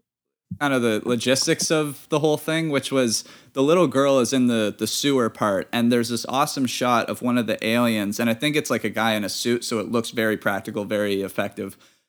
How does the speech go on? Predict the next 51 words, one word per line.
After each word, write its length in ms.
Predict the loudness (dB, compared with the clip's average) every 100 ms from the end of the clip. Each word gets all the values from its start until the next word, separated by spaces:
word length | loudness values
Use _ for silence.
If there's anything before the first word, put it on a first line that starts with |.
| _
And 180 | 0 2
he 120 | 0
comes 320 | 0 2 2 2
out 160 | 2 2
of 100 | 2
the 80 | -2
water, 560 | 0 0 2 2 0 -8 -20 -20 _
and, 400 | 0 0 0 -4 -2
you 100 | 0
know, 140 | 2 0
she 220 | -2 -4
screams, 680 | -4 -2 0 2 4 2 0
and 200 | 0 0
then 100 | 0
it 160 | -6
cuts, 500 | -4 0 0 -2 -8
and 160 | -2 0
then 160 | 2
later 320 | 4 4 4 2
we 160 | 2
see 340 | 0 0 2 2
her 300 | 2 2 0
in 280 | 0 0
the 80 | 0
cave, 600 | -2 -2 2 2 2 0 -2
and 120 | -2
she's, 300 | 0 0 0
you 80 | 0
know, 160 | 2
all 200 | 4 4
webbed 300 | 4 2 2
up 220 | 0 0
or 240 | -2 -2 -4
whatever 360 | 0 2 4 2
it 80 | 2
is, 300 | 0 -2 -2
all 320 | -2 -2 -6 -2
gooed 220 | 2 2
up, 220 | 2 0
whatever. 360 | -2 -2 -2 -4 -14 -20 -8 0
And 380 | 4 4 2 -2 _ _ _
it, 400 | -4 -4 _ -6
to 120 | -2
me, 180 | 2 2
it 100 | 2
was 140 | 2 0
just 260 | -2 0
a 60 | 2
little 340 | 2 2 2 2
odd 280 | 4 2
because 540 | 0 -2 0 0 -2